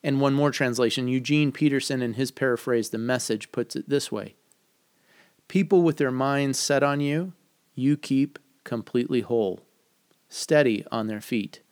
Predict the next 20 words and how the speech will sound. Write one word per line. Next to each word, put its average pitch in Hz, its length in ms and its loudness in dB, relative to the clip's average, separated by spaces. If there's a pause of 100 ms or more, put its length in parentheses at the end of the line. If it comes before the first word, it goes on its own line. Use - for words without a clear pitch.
(460)
because 147 280 2
they 139 120 4
keep 165 240 0
at 160 220 6
it 113 240 0
and 120 160 -4
don't 131 240 0
quit. - 420 -2 (1120)
Depend 147 420 -2
on 151 180 2
God 104 460 -2 (140)
and 104 200 -10
keep 117 240 -2
at 98 180 -6
it, - 140 -14 (520)
because 123 300 0
in 123 80 2
the 117 100 0
Lord 147 380 4
God 110 440 2